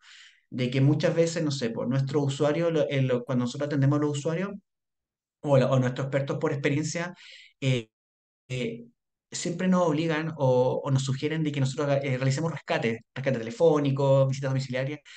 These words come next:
que está súper correcto y está súper bien,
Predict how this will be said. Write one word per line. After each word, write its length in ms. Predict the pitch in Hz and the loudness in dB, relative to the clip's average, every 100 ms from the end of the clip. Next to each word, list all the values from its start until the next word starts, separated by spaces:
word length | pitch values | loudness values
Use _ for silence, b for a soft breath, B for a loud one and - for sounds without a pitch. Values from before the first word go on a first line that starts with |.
| B B | B B
que 80 | 143 | -6
está 340 | 139 190 190 | 0 0 0
súper 300 | - 196 - | -6 -6 -2
correcto 420 | 160 139 185 - | -2 0 -2 -2
y 40 | 123 | -4
está 160 | 135 | -4
súper 240 | - 135 135 | -6 -4 -2
bien, 320 | 151 151 135 | -2 -4 -6